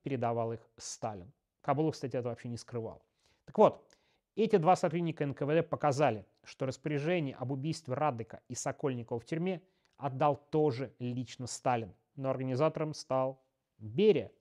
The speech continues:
Убийства были поручены заключенным, впоследствии они были выпущены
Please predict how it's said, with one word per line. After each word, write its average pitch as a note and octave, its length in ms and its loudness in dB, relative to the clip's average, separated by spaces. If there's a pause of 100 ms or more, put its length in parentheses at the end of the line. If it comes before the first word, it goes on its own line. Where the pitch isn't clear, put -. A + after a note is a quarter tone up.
(1160)
Убийства A3 460 4
были F3+ 260 4
поручены E3+ 540 4
заключенным, C#3 760 2 (360)
впоследствии D#3+ 500 -4
они B2+ 140 -2
были A#2+ 260 -2
выпущены A#2+ 720 -8